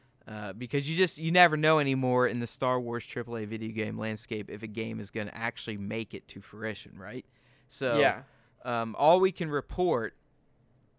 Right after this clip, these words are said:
Speaker 1: is that as of this week, Respawn Studios, you know, the, the studio behind Titanfall, and it, it was revealed a few months back that they're also working on a game called Star Wars Jedi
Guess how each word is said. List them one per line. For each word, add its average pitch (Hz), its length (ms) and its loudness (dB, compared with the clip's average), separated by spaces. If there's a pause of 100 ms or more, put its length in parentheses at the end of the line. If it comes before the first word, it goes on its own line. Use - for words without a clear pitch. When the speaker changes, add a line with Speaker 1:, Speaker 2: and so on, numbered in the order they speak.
(300)
Speaker 1:
is 123 160 -8
that 135 300 4
as 156 320 6
of 147 160 0
this 156 260 0
week, 127 600 -6 (140)
Respawn 156 680 4
Studios, 117 840 -4
you 120 160 -6
know, 113 120 -4
the, 110 140 -6
the 104 120 -14
studio 127 400 -4
behind 117 420 -6
Titanfall, 107 880 -8
and 107 440 -12 (340)
it, - 220 -8
it 135 120 -2
was 139 280 4
revealed 127 520 -2
a 117 40 -8
few 127 200 -8
months 120 280 -6
back 120 320 -4
that 117 140 -10
they're 113 200 -4
also 117 400 -4
working 117 420 -6
on 110 120 -4
a 107 40 -6
game 110 300 -8
called 113 300 -10
Star 127 380 2
Wars 139 380 -4
Jedi 110 600 -2